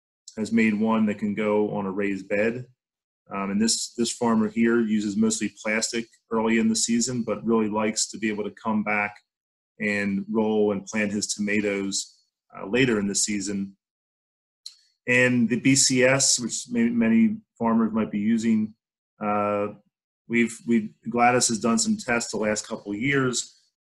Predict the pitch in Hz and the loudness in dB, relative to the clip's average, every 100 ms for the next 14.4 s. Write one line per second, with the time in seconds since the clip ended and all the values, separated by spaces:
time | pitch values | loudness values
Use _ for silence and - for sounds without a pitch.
0 | _ 110 107 - 120 113 113 107 110 113 | _ -6 -2 0 2 4 4 2 2 0
1 | 107 - 117 117 120 113 107 101 - _ | -2 -2 -2 0 0 0 0 -2 -4 _
2 | - 120 117 113 113 110 - 113 107 101 | -4 0 4 6 4 2 -4 -4 -2 -2
3 | 107 110 - - - _ _ _ - 101 | 0 -2 -2 -6 -8 _ _ _ -8 -4
4 | 101 98 123 117 110 - 117 110 107 110 | -2 0 2 4 6 4 4 4 2 2
5 | 113 110 107 104 - - 117 113 120 113 | 4 4 4 2 -2 -4 -2 0 0 2
6 | 113 110 107 101 101 98 - 110 110 101 | 0 0 0 0 0 -2 -4 -4 -4 -4
7 | 113 113 113 113 113 110 113 110 _ _ | 0 2 2 2 2 0 -2 -4 _ _
8 | _ _ 107 107 104 - 123 123 117 120 | _ _ -2 0 0 0 2 2 2 2
9 | 117 117 117 - 117 113 113 113 - _ | 2 2 0 0 0 2 2 -2 -8 _
10 | _ _ _ - 107 104 98 123 123 117 | _ _ _ -8 -2 0 0 -2 2 2
11 | 117 117 110 104 98 _ - 135 131 120 | 4 4 2 0 -6 _ -4 0 0 0
12 | - 123 127 113 - 117 113 - 113 - | -2 -4 -2 -4 -2 -2 -2 0 0 2
13 | 117 131 151 156 110 - 92 107 - 110 | 0 -2 -4 -4 -6 -8 -6 -4 -2 0
14 | 107 107 - - | -2 -2 -4 -8